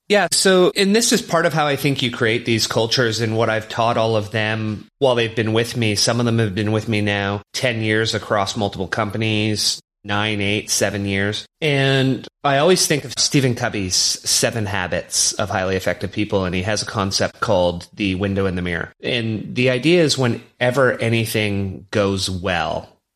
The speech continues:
you look through the window and you attribute it all to your team and to your leaders and, and say thank you for what you're doing.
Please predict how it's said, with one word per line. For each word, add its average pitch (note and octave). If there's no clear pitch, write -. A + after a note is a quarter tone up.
you G#2
look G#2
through A#2
the G2+
window F#2+
and F#2
you F2+
attribute F2+
it F2
all E2
to -
your E2
team E2+
and E2+
to F2
your F2+
leaders E2+
and, E2
and F2
say F2
thank F2+
you F2
for E2+
what E2+
you're D#2+
doing. E2+